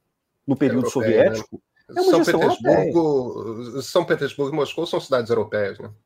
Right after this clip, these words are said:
Speaker 1: Exato, exa-, não, e, e
Speaker 2: Europa
Speaker 1: mais, o,
Speaker 2: Oriental,
Speaker 1: o
Speaker 2: mas
Speaker 1: socialismo,
Speaker 2: europeias.
Speaker 1: o socialismo científico, o leninismo, é uma, é uma teoria de mundo europeia,
Speaker 2: Alemã.
Speaker 1: eurocêntrica, né?
Speaker 2: É claro,
Speaker 1: <laughs> Então
Speaker 2: é claro.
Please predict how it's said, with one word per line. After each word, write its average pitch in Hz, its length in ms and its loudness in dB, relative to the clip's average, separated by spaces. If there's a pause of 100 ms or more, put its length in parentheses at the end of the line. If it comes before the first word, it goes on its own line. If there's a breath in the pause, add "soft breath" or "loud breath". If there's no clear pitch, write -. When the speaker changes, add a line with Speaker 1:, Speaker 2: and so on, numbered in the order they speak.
(160)
Speaker 1:
Exato, 226 500 0
exa-, 143 160 -6
não, 220 180 4
e, 175 40 6
e 202 180 0
Speaker 2:
Europa 202 200 8
Speaker 1:
mais, 147 120 6
o, - 40 6
Speaker 2:
Oriental, 156 380 4
Speaker 1:
o 185 60 4
Speaker 2:
mas 214 80 -4
Speaker 1:
socialismo, 220 640 2
Speaker 2:
europeias. 120 320 -4 (520)
Speaker 1:
o 120 60 -10
socialismo 190 680 2
científico, 175 560 -4
o - 20 4
leninismo, 180 800 0 (340 soft breath)
é 196 120 4
uma, 330 200 2 (200)
é 190 80 4
uma 247 120 2
teoria 170 680 2
de 120 160 -4
mundo 143 500 0
europeia, 107 640 0 (640)
Speaker 2:
Alemã. - 160 -16
Speaker 1:
eurocêntrica, 127 800 2 (300)
né? 120 220 -2
Speaker 2:
É 107 60 -6
claro, 170 300 6
Speaker 1:
<laughs> - 20 -
Então - 280 -4
Speaker 2:
é - 120 -10
claro. 120 320 -2